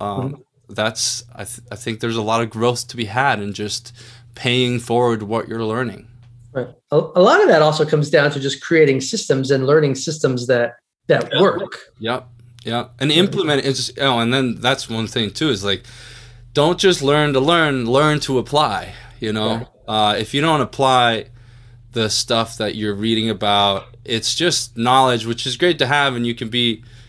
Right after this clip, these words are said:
Speaker 1: you know, maybe a really good professor or, or a, a person, but you're not really a person of practice, you
Speaker 2: Yeah.
Speaker 1: know? You're, you're a person that's full of wisdom or full of knowledge in that way, but if you haven't applied your lessons or the things that you learned,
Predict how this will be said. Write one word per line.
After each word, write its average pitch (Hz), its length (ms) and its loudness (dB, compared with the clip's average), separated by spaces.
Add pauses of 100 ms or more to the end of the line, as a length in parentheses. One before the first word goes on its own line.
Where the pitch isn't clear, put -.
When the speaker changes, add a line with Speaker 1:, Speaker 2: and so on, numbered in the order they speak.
(280)
Speaker 1:
you 127 80 -6
know, 104 120 -6
maybe 104 280 -4
a 104 60 -2
really 107 240 -2
good 98 240 -6
professor 107 500 -2
or, 95 220 -4
or 101 540 -6 (100)
a, - 600 -16
a - 40 -8
person, 107 420 -4
but 113 160 -2
you're 120 120 -2
not 131 220 0
really 127 200 2
a 113 60 2
person 117 380 -6
of 98 160 -10
practice, - 840 -10 (180)
you 95 140 -12
Speaker 2:
Yeah. 117 80 -4
Speaker 1:
know? 87 140 -10 (580)
You're, 98 300 -2
you're 98 280 -4
a 92 40 -12
person 117 520 -4 (220)
that's 107 220 0
full 135 280 2
of 123 60 0
wisdom 151 440 2
or 110 100 0
full 131 180 -2
of 120 60 -2
knowledge 123 400 0
in 110 100 -4
that 107 180 -4
way, 123 200 0
but 101 200 -6 (200)
if 107 120 -12
you 123 60 -2
haven't 147 400 0
applied 131 680 0 (480)
your 135 180 0
lessons 156 560 0
or 123 140 0
the 110 100 -4
things 123 280 -4
that 123 80 -4
you 123 160 -6
learned, 151 380 -2